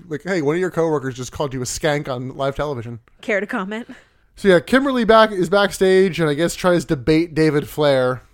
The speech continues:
Speaker 1: and we'll get more of that later.
Speaker 2: It's very slasher film. It's like David Flair watched a horror movie, or he, like, he watched The Shining, and then he watched Halloween, and then he watched Saw, and he was like, "I'm gonna take all of that and put it into one
Speaker 1: No, he
Speaker 2: character."
Speaker 1: watched the first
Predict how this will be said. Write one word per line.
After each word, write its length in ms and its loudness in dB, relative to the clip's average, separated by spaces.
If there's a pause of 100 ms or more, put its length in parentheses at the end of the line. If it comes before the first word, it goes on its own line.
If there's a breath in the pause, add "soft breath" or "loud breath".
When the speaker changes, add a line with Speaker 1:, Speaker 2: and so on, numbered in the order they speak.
(480 soft breath)
Speaker 1:
and 360 -8
we'll 100 -10
get 200 -6
more 320 -4
of 60 -2
that 200 -2
later. 380 -4 (480 soft breath)
Speaker 2:
It's 140 -6
very 320 -2
slasher 760 -2
film. 560 -18 (280)
It's 200 -6
like 180 -2
David 380 -6
Flair 280 2
watched 520 -2
a 60 -2
horror 340 -2
movie, 560 -8 (100)
or 80 2
he, 160 0
like, 160 -2
he 100 -4
watched 360 -2
The 100 -6
Shining, 540 -6
and 80 -8
then 80 -6
he 60 -6
watched 280 -2
Halloween, 560 -4
and 100 -8
then 60 -6
he 80 -6
watched 240 -2
Saw, 420 -2
and 120 -10
he 80 -6
was 100 -6
like, 180 -4
"I'm 140 -6
gonna 80 -8
take 200 -6 (120)
all 180 0
of 80 -6
that 160 0
and 80 -16
put 120 -10
it 40 -6
into 140 -8
one 240 -8
Speaker 1:
No, 180 4
he 100 -4
Speaker 2:
character." 100 2
Speaker 1:
watched 320 0
the 80 -4
first 400 -4